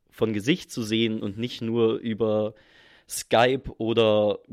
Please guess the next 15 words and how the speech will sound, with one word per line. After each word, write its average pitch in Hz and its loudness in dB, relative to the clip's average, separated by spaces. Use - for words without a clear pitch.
gar 123 4
nicht 127 -6
oder 107 0
als 101 -6
Social-Media-Kommentar 110 -4
auf - -10
was 104 -12
weiß 101 -10
ich - -12
was 104 -6
Plattform, 107 -8
das 107 -10
wird 101 -8
das - -12
Großartigste. - -16